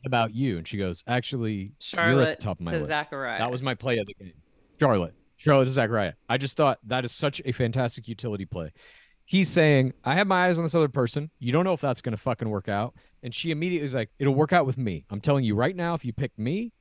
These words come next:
Speaker 1: we'll fucking go far. And if you go pick her instead,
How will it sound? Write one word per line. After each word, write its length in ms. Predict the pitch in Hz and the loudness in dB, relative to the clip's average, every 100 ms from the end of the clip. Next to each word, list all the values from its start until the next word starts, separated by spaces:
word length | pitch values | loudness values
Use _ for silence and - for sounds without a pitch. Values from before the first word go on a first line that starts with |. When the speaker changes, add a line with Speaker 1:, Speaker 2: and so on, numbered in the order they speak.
| _ - | _ -2
Speaker 1:
we'll 180 | 131 | 0
fucking 340 | 131 143 131 147 | 2 -2 -2 -2
go 120 | 139 | -2
far. 340 | - 220 113 - _ _ _ | 0 -2 -2 -4 _ _ _
And 440 | 220 254 202 196 196 _ _ _ | -2 0 0 -2 -8 _ _ _
if 160 | 147 175 | -6 -2
you 120 | 165 | 2
go 180 | 190 226 | 2 2
pick 260 | 208 202 | 0 -4
her 220 | 190 202 | -2 -2
instead, 720 | 175 151 - - 240 226 175 | -2 -6 -8 -4 -2 -2 -4